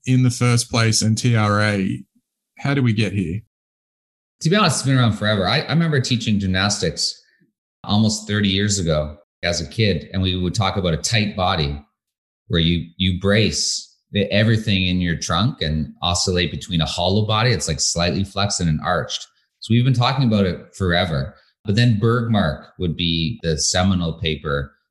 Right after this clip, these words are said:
Speaker 2: on stability, which just means, like, all the muscles work together to stop buckling. Stability just means, like, if you perturb or do something to a system, you try to shove it,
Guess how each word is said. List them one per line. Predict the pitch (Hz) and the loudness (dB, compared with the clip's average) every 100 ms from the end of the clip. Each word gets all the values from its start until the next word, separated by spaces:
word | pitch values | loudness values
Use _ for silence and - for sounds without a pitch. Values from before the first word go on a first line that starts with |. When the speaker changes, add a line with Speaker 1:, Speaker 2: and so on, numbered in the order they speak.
| - | -4
Speaker 2:
on | 78 | -4
stability, | - 76 85 87 80 | -2 -2 0 0 0
which | 76 - | -2 -2
just | 143 - | -2 0
means, | 135 110 | 2 2
like, | 98 85 - _ | 2 -2 -4 _
all | 107 131 | 0 2
the | 123 | 4
muscles | 120 113 110 98 | 2 0 -2 -2
work | 104 101 | 0 -2
together | 92 85 90 92 92 90 - _ - | -2 0 0 0 -2 -4 -10 _ -8
to | 82 | -4
stop | - 98 90 78 73 | -2 0 0 -2 -2
buckling. | 87 - 85 76 69 69 - _ | -4 -2 -2 -2 -2 -6 -12 _
Stability | - - 151 175 143 | -6 0 2 2 2
just | 127 123 | 2 2
means, | 117 104 | 0 0
like, | 87 - - _ _ | -2 -6 -20 _ _
if | 92 | -4
you | 110 107 | -2 0
perturb | 113 87 - 113 135 123 | -2 -2 -2 0 0 0
or | 107 85 | -2 -2
do | 80 120 | 0 -2
something | - 120 113 107 | 0 -2 0 -2
to | 101 101 | -2 -2
a | 85 | -2
system, | - 104 - - 165 165 - _ _ - | -2 -2 -2 -2 -2 -2 -6 _ _ -8
you | - | -6
try | - 95 | -2 0
to | 87 - _ _ | 0 -2 _ _
shove | - - 113 120 | -4 0 2 4
it, | 151 170 - | 2 -2 -6